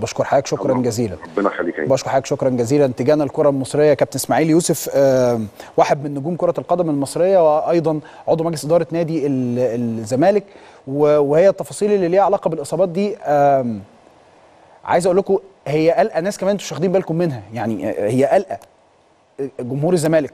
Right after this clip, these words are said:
Speaker 1: وجمهور الاهلي في كل ماتش من الماتشات، وقلقه الجهاز الفني لمنتخب مصر. خد بالك، مش بتكلم اكيد على فرجاني ومش بتكلم اكيد على، آه، بن، بن شرقي،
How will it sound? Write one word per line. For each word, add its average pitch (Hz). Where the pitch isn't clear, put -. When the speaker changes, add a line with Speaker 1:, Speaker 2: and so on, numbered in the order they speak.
Speaker 1:
وجمهور 131
الاهلي 156
في 131
كل 190
ماتش 185
من 156
الماتشات، 147
وقلقه 151
الجهاز 190
الفني 196
لمنتخب 160
مصر. -
خد -
بالك، 143
مش 117
بتكلم 165
اكيد 160
على 135
فرجاني 160
ومش 139
بتكلم 170
اكيد 165
على، 156
آه، 113
بن، 127
بن 120
شرقي، 127